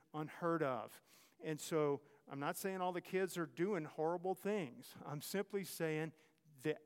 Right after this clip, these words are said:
access is there. There, I could probably pick all of you practically that know more about this stuff than me. But just God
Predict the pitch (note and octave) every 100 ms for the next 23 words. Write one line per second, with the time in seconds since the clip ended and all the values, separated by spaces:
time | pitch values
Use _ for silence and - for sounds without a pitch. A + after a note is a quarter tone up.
0 | - E3+ - - E3+ D3 C#3 D3 - _
1 | E3+ C#3 A#2 A2+ D#3 D#3+ C#3 A#2 - _
2 | _ _ _ _ _ _ _ _ _ _
3 | D4 E3 D3+ F#3 F3+ F3+ D#3 - F#3+ G3
4 | F3+ - - F#3 - _ _ _ _ -
5 | F#3 F#3+ E3 A#2 B2 A#2+ - C#3 C3 -
6 | C#3 C#3+ D3+ D3+ C#3+ D3 C#3 C#3 B2+ -
7 | B2 - C3+ B2 - A2+ A#2 G#2+ - _
8 | _ _ _ _ C3+ B2+ E3+ F#3+ - -
9 | _ _ _ - C#3+ - E3 E3+